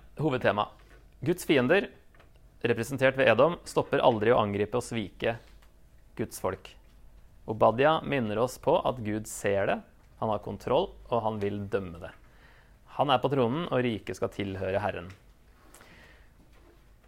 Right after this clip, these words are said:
Eh, det er en tidløs <laughs> sannhet, og vi ser den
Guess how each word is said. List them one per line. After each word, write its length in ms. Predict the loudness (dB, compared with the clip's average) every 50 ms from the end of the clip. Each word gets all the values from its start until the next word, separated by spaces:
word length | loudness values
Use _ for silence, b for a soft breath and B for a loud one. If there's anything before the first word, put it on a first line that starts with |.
| -20 -20 -20 -20 -20 -20 -20 -20 -20 -20 -20 -20 -20 -14 -6
Eh, 320 | 0 2 2 4 4 4 2 4
det 80 | 6 8
er 140 | 8 8 6
en 60 | 4
tidløs 340 | 2 2 2 2 0 0 -4 -2 0
<laughs> 180 | 0 0 2 4
sannhet, 420 | 4 6 8 6 6 6 4 -2 B B B B B B B B
og 140 | B 2 2 2
vi 60 | 2
ser 320 | 2 4 4 6 6 8 8
den 220 | 6 6 4 -2